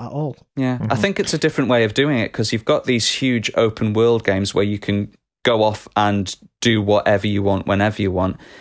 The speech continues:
Speaker 2: This isn't trying to be that, so I think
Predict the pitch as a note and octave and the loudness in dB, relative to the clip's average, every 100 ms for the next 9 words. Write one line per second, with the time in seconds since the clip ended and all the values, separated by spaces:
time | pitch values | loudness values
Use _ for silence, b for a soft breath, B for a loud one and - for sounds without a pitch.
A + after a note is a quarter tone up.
0 | B - C3+ C3+ C3 B2+ - A#2 A2 G#2+ | B -2 -2 0 0 0 0 0 0 0
1 | A#2+ A#2+ G#2+ F2+ - - - _ _ - | 0 0 0 -2 -2 -6 -8 _ _ -2
2 | A2 G#2 G2+ B B B B _ A2 A#2 | 2 2 0 B B B B _ -8 -8
3 | - C#3+ B3+ | -4 -2 -2